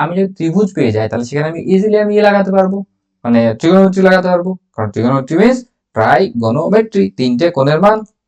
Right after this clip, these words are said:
তাহলে আমি যদি দেখি এই জিনিসটাকে, তাহলে এখানে আমাকে লম্বর সাথে ভূমির মানটা দেওয়া আছে আমার, তাই না? বের করতে হবে লম্ব,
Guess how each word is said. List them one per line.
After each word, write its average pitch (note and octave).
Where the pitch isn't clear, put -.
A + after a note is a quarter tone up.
তাহলে C#3
আমি D#3+
যদি D3
দেখি C#3
এই G#2+
জিনিসটাকে, G2
তাহলে B2
এখানে C#3
আমাকে C#3+
লম্বর C3
সাথে -
ভূমির F3+
মানটা D#3
দেওয়া G#2
আছে -
আমার, F#2
তাই -
না? B3+
বের C#3
করতে D#3+
হবে D3+
লম্ব, C#3